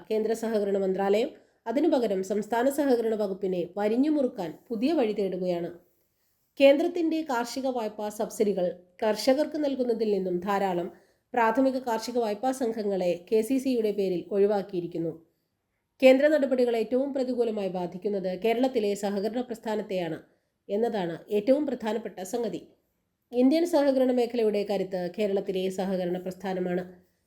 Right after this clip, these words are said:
രണ്ടര ലക്ഷം കോടി നിക്ഷേപമുള്ള, ഒന്നേ പോയിന്റ് എട്ട് ലക്ഷം കോടി വായ്പയുള്ള മേഖലയാണിത്.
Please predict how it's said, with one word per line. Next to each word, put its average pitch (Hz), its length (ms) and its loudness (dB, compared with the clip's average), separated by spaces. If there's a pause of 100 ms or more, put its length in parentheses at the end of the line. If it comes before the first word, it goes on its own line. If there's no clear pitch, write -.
(140)
രണ്ടര 240 400 6
ലക്ഷം 294 320 2
കോടി 240 240 4
നിക്ഷേപമുള്ള, 214 600 -2 (240)
ഒന്നേ 247 220 2
പോയിന്റ് 254 360 2
എട്ട് 226 180 -4
ലക്ഷം 208 260 -6
കോടി 180 200 0
വായ്പയുള്ള 196 540 -2 (160)
മേഖലയാണിത്. 180 640 0